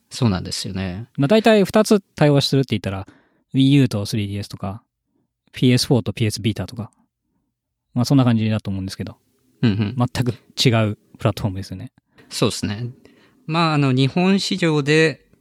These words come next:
Speaker 1: 売れてる、そのマシンって言ったら、まずピーエスフォー来るんだろうなっていうのと、
Speaker 2: うん。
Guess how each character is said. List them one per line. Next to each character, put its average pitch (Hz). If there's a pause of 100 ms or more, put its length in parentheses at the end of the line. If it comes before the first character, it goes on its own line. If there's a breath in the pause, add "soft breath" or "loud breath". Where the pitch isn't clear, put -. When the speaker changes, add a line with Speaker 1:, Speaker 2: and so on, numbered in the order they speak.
(220)
Speaker 1:
売 123
れ 143
て 151
る、 143 (460)
そ -
の 131
マ 123
シ 131
ン 127
っ -
て 120
言 -
っ -
た 139
ら、 123
ま 127
ず 101
ピ 113
ー 110
エ -
ス -
フ 110
ォ 92
ー -
来 95
る 82
ん 90
だ 98
ろ 98
う -
な 101
っ -
て -
い 101
う 95
の 101
と、 101 (140)
Speaker 2:
う 113
ん。 98